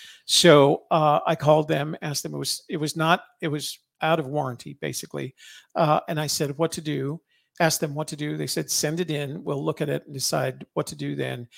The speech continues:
I said, "Will you call me before you do anything so I can get how much it's gonna cost me?" I never heard from them.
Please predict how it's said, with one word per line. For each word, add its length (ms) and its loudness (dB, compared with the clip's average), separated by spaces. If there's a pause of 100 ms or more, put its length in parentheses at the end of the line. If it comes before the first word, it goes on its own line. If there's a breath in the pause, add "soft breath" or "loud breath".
(220 loud breath)
I 60 2
said, 220 0
"Will 140 -4
you 120 -4
call 340 0
me 120 -2
before 300 -6
you 120 -6
do 180 -2
anything 300 -10
so 160 -4
I 60 -2
can 160 -12
get 160 -2 (220)
how 100 -6
much 180 -8
it's 100 -14
gonna 160 -10
cost 380 -8
me?" 160 -14 (380 loud breath)
I 80 0
never 220 6
heard 260 -2
from 180 -10
them. 300 -14